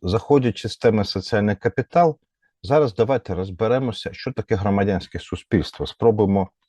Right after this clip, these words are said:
зрозуміти, е, у яких змістових вимірах нам говорити про грома-, громадянське суспільство. От класичне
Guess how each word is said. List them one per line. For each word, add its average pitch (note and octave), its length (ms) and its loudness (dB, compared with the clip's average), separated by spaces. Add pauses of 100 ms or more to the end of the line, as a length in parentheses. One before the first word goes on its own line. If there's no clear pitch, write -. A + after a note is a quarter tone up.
(360)
зрозуміти, G2+ 840 0
е, D#2 680 -6 (200)
у G2+ 420 4 (1000)
яких A#2 380 2
змістових A2+ 680 0
вимірах F2 760 0
нам F2+ 460 -2 (320)
говорити F#2+ 680 0
про - 180 -6
грома-, E2+ 340 -4
громадянське F2 720 0
суспільство. - 720 -10 (2250)
От - 320 -2 (380)
класичне A#2 840 0